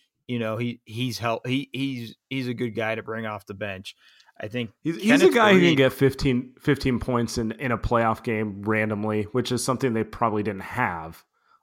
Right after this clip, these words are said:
Speaker 2: off the bench
Speaker 1: Yeah.
Speaker 2: last year outside of Eric Gordon.
Speaker 1: Yeah, no, exactly that. And I think guys like Kenneth Faried have been huge for them all year. Um, you know, and, and I think we're putting a little too much on the kid, uh, Daniel House. Um,
Speaker 2: Right.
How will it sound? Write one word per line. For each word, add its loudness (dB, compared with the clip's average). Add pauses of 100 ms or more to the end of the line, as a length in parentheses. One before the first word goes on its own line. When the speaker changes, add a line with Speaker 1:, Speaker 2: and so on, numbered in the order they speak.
Speaker 2:
off 0
the -2
bench -2
Speaker 1:
Yeah. -2
Speaker 2:
last -2
year -2
outside -4
of -10
Eric -12
Gordon. -10 (600)
Speaker 1:
Yeah, 2
no, 0
exactly -4
that. -6
And -6
I -4
think -10
guys -2
like -4
Kenneth -4
Faried -2
have -8
been -6
huge -2
for -10
them -6
all -4
year. -4 (420)
Um, -4 (320)
you -4
know, -2
and, -6
and -8 (340)
I -2
think -2
we're 0
putting 0
a 0
little 2
too -2
much 0
on -2
the -4
kid, -4
uh, -2
Daniel -4
House. -6 (140)
Um, -6
Speaker 2:
Right. -2